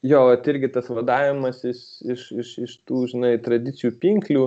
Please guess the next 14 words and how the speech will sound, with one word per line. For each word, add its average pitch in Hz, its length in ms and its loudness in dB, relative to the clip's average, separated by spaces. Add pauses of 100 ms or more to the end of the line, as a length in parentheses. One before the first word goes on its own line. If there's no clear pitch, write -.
(1600)
žinai, 131 200 2
vat 123 180 4
irgi 127 240 4
tas 113 260 0
yra 117 320 6 (140)
su, - 340 -2 (540)
nu, 117 200 2 (2750)
kažkuriuo 139 540 4
tai 135 220 4
laikotarpiu 117 1120 2
ir, 117 60 0
man 117 200 0
atrodo, 120 400 2 (300)
skurdo 208 720 2